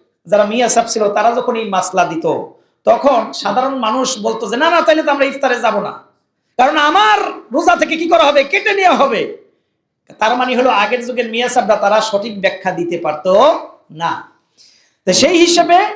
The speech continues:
কেউ যদি দাওয়াত করে, সে দাওয়াতেও যেতে হবে,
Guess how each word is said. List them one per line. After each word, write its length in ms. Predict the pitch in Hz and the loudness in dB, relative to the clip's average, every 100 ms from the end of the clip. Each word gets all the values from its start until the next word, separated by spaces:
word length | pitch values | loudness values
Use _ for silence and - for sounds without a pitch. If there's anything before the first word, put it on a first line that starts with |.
| - _ | -12 _
কেউ 200 | 208 226 | -4 -4
যদি 240 | 233 240 208 | -4 -6 -2
দাওয়াত 420 | 170 170 214 - | 2 4 2 0
করে, 400 | 190 208 269 - - - | -6 -4 -6 -8 -18 -14
সে 80 | 170 | -6
দাওয়াতেও 460 | 160 160 190 202 | 0 2 2 0
যেতে 240 | 196 208 208 | -4 -6 -4
হবে, 260 | 202 220 | -2 -4